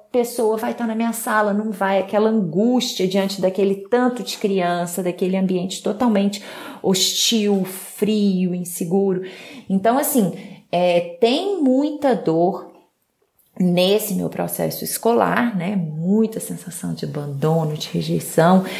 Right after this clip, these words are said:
e um medo muito grande de levar isso pros meus pais. E por que que eu não levava? Né? Essa que é a grande pergunta. Eu trago isso muito pras minhas clientes.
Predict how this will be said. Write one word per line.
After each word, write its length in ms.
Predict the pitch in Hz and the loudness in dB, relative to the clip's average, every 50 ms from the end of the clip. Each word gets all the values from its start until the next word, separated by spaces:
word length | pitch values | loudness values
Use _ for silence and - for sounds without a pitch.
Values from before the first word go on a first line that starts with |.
| - - - | -10 -10 -6
e 120 | - 247 277 | -4 -2 -2
um 100 | 294 285 | 0 0
medo 380 | 277 277 277 339 440 403 370 | 0 0 0 0 0 -2 -2
muito 260 | 349 320 320 311 - 277 | -4 -6 -8 -6 -6 -4
grande 560 | 220 233 226 247 269 320 370 370 330 - 240 | -2 0 0 2 0 0 -2 -4 -4 -4 -4
de 280 | 202 202 247 247 - - | -2 -2 -4 -6 -6 -2
levar 600 | 262 277 294 285 240 214 226 254 - - 453 440 | 0 0 0 0 0 -2 0 0 2 2 2 2
isso 260 | 277 226 226 - - | 2 2 0 -4 -6
pros 360 | - 208 214 208 185 185 - | -4 -2 0 0 0 -2 -2
meus 300 | - 190 180 175 175 - | 0 0 0 0 -2 -2
pais. 340 | - 175 165 165 165 170 - | 0 2 2 2 2 2 0
E 40 | 240 | -2
por 200 | - 302 311 - | -2 -4 -6 -4
que 280 | - - 403 415 392 | 0 0 2 2 0
que 120 | - - 233 | 0 -2 -2
eu 80 | 208 | 0
não 140 | 196 185 180 | 0 0 0
levava? 500 | 175 160 156 147 156 170 - - - - - - _ _ _ | 0 -2 -2 -2 -2 -2 -2 -2 -4 -8 -12 -18 _ _ _
Né? 300 | - 190 202 240 269 262 226 208 | -2 0 2 4 4 4 2 0
Essa 180 | 208 - 220 | 0 -2 0
que 80 | 208 214 | 2 2
é 60 | 214 | 2
a 20 | 214 | 2
grande 340 | 208 208 208 214 202 - - | 2 2 0 0 -2 -2 0
pergunta. 680 | - 247 262 247 208 202 220 233 233 226 208 214 180 | 2 2 2 2 0 2 2 4 4 4 2 0 -2
Eu 80 | 170 | -2
trago 240 | - 202 208 220 220 | 2 2 2 2 2
isso 180 | 226 - - 220 | 0 -2 -2 0
muito 240 | 208 233 349 392 - | 0 0 0 -2 -4
pras 220 | - 269 233 208 | -4 -4 -2 -2
minhas 160 | 208 196 202 | -4 -4 -4
clientes. 260 | - 190 170 170 - | -4 -4 -4 -4 -6